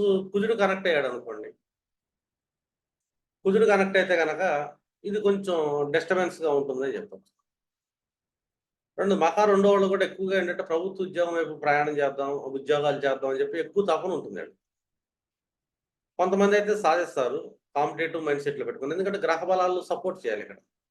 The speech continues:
ఎప్పుడైతే శని ఈ సూర్యుడి మీద దృష్టిని సారించాడో వీళ్ళు ఖచ్చితంగా కాంపిటేటివ్ ఎగ్జామ్స్‌లో సక్సెస్ అయ్యి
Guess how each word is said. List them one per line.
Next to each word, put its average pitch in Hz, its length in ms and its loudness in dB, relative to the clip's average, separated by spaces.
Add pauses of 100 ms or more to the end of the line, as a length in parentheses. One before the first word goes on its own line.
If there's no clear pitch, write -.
(960)
ఎప్పుడైతే 214 440 4 (380)
శని 214 420 2 (720)
ఈ 185 100 -8
సూర్యుడి 202 320 2
మీద 196 200 2 (200)
దృష్టిని 151 380 -8
సారించాడో 143 560 0 (500)
వీళ్ళు 208 260 2 (140)
ఖచ్చితంగా 202 560 2
కాంపిటేటివ్ 175 580 -2 (200)
ఎగ్జామ్స్‌లో 151 540 -2
సక్సెస్ 151 400 -8
అయ్యి 170 260 -4